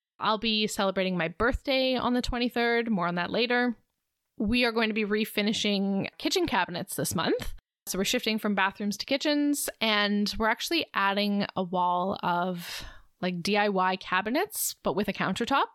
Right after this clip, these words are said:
And that's a first for me. I'm pretty excited about that. I'm also moving the last of my things over to Jeff's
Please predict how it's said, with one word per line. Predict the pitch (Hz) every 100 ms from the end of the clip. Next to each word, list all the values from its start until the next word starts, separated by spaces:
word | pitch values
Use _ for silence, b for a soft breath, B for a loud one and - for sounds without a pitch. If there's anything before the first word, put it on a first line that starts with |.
| - B B B B B
And | 240
that's | 320 403
a |
first | - 381 -
for | 240
me. | 202 - 87
I'm | - 196 208 196 160 -
pretty | - 370
excited | - 214 190
about | 170 196 -
that. | - 339 - - _ _ _ _ _ _ 277
I'm | 262
also | 277 311
moving | 277 262 262 269 262 262 247 196
the | 214 214 202
last | 196 202 208 240 -
of | 262
my | 240 226
things | 214 208 196 202
over | - 185 180
to | 185 -
Jeff's | 190 311 - - -